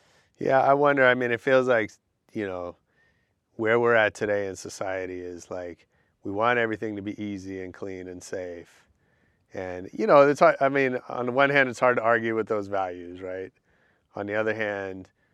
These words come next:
I sometimes question whether greatness and, and great artistic achievement specifically can happen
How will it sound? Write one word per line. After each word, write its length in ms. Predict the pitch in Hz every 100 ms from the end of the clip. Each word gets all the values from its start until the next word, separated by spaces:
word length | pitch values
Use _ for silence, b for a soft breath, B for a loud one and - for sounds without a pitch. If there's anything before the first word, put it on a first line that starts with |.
| _ _
I 120 | 98 95
sometimes 460 | 123 110 113 98
question 580 | - 110 98 - 98 95
whether 580 | 110 113 113 110 107 - _ _ _ -
greatness 760 | 101 107 107 104 101 95 92 -
and, 380 | 95 92 92 92 -
and 280 | 95 92 92
great 400 | 104 104 104 - _ _ _ _
artistic 640 | 101 92 - 127 - 107 101
achievement 440 | 95 98 92 87
specifically 640 | - - 123 104 95 92 87
can 180 | -
happen 720 | 85 104 98 92 87 85 85